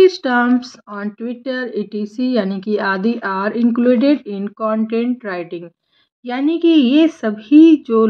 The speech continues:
content writing में सामग्री लेखन में क्या है, include यानी कि शामिल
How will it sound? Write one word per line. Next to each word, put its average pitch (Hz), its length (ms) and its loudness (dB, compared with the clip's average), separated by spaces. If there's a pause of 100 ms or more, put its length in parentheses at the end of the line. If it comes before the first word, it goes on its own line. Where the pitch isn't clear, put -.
(120)
content 226 600 -4
writing 220 500 0
में 240 180 0
सामग्री 208 720 0
लेखन 214 440 2
में 285 260 0
क्या 220 220 -8
है, 214 200 -6
include 226 520 -2
यानी 196 380 0
कि 202 140 -8
शामिल 196 580 0